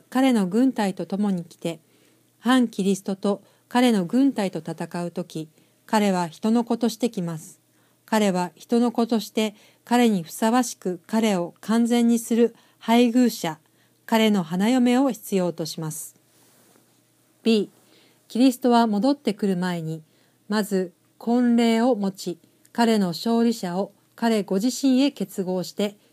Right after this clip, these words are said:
一体とならせます。一、キリストは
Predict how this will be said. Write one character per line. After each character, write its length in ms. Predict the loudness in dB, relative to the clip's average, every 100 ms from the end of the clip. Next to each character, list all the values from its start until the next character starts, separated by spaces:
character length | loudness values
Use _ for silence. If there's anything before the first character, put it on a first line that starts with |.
| _
一 120 | -10
体 400 | -8 -2 0 0
と 220 | 0 -2
な 140 | -2 -8
ら 120 | -10
せ 120 | -12
ま 140 | -12 -12
す。 240 | -16 -20 _ _ _ _ _ _ _ -10
一、 380 | -8 0 -2 -2 _ _ _ _ _ -4
キ 140 | 0
リ 120 | 2
ス 60 | 0
ト 180 | -2 2
は 240 | 0